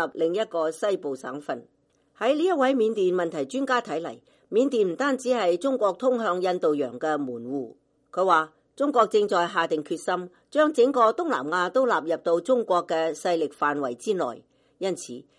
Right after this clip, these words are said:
呢個唔單止係關於緬甸嘅問題。緬甸係東南亞國家與中國有好長邊界嘅一個國家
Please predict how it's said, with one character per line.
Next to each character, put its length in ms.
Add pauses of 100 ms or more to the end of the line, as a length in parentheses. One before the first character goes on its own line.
(140)
呢 120
個 120
唔 100
單 240
止 180
係 240
關 260
於 120
緬 180
甸 220
嘅 80
問 180
題。 260 (440)
緬 180
甸 160
係 180
東 140
南 200
亞 180
國 240
家 240
與 320
中 300
國 260
有 180
好 140
長 280
邊 200
界 260
嘅 40
一 120
個 160
國 260
家 260